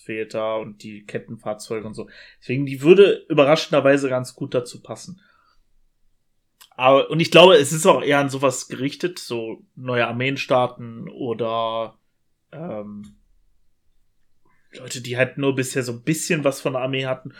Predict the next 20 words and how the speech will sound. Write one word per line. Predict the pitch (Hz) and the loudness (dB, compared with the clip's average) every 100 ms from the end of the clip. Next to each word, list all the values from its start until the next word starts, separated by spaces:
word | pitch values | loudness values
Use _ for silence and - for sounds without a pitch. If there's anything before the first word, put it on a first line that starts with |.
| - - | -20 -12
um | 127 | -10
die | 117 | -6
einmal | 120 127 | -4 -2
richtig | 117 127 - - - | -2 -4 -6 -6 -6
aufzupimpen. | 135 - 156 - 156 156 170 165 _ _ _ _ _ - - _ _ - | -6 -6 -8 -4 -4 -6 -12 -14 _ _ _ _ _ -20 -20 _ _ -12
Ähm, | 120 120 | -10 -10
ich | - | -2
find | 240 | 2
das | 277 | 4
aber | 254 185 | 4 2
wie, | 190 156 160 | 0 -8 -6
nicht | 180 180 | -4 -2
schlimm, | - 135 | 0 0
dass | 117 - | -2 -6
es | 160 | -4
mal | 165 147 | 0 2
ein | 139 | 2
Wechsel | 156 - 123 | 0 0 -6
ist | 113 135 | -6 -10
zwischen | - 135 - 131 | -10 -10 -10 -12